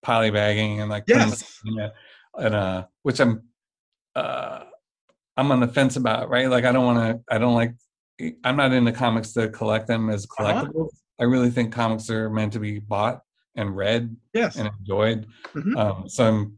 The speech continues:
Speaker 1: that's how I feel. It's not stamps. We're not
Speaker 2: Yeah.
Speaker 1: collecting stamps and coins here. We're, we're making stories.
Speaker 2: Uh-huh.
Speaker 1: Uh,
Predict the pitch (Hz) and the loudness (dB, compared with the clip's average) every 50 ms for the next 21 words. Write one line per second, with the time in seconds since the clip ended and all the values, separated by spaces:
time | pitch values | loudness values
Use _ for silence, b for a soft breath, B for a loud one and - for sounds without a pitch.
0 | _ _ - - 113 104 104 - 117 107 104 104 - 113 104 98 95 - 123 117 | _ _ -6 -2 -2 -2 0 2 0 0 0 0 -2 -2 -2 -2 -2 -2 0 0
1 | 110 - - - - 110 101 95 - - - - - - - 117 113 117 117 - | 0 -2 -4 -4 -2 -2 -2 -2 -4 -10 -14 -14 -12 -6 -4 -2 0 -2 0 0
2 | - 123 120 107 113 110 110 - - - 113 113 110 - 120 117 - 120 113 110 | 2 2 2 2 2 0 -2 -4 -6 -4 -2 -2 0 0 0 0 0 0 0 0
3 | 110 113 113 117 110 107 107 107 107 104 104 113 - - - 131 120 120 117 120 | 0 -2 -2 -4 -6 -4 -4 -4 -4 -4 -6 -10 -12 -10 -6 -4 -4 -4 -4 -4
4 | 120 120 117 110 113 113 104 101 101 104 101 _ _ _ - - - - 127 110 | -4 -4 -6 -4 -4 -6 -6 -6 -8 -10 -12 _ _ _ -18 -12 -6 0 0 2
5 | 104 107 104 - - - - - B B B B B B B 147 135 - 113 110 | 2 2 0 -4 -8 -12 -16 -20 B B B B B B B -2 0 2 2 4
6 | 104 | 2